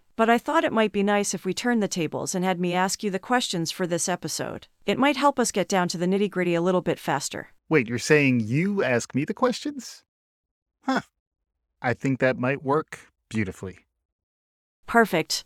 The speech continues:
Speaker 1: Then I'd like to pick up right where you left off there. In fact, looking back on the year, and in particular your twenty-one predictions,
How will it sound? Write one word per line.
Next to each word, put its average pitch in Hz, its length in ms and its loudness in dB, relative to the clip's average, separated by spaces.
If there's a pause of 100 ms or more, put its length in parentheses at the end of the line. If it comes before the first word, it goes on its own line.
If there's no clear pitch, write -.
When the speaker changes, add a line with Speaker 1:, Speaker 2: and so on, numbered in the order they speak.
Speaker 1:
Then 196 160 8
I'd 185 120 6
like 208 180 4
to 226 100 0
pick 285 240 0
up 311 160 4
right 196 200 6
where 208 120 2
you 208 120 2
left 202 300 4
off 214 220 4
there. 160 420 2
In 175 120 0
fact, - 540 -2
looking 220 360 -2
back 170 240 4
on 175 100 0
the 165 100 0
year, 156 480 0
and 214 120 4
in 220 100 4
particular 302 540 0
your 208 160 2
twenty-one 285 540 2
predictions, 190 680 -2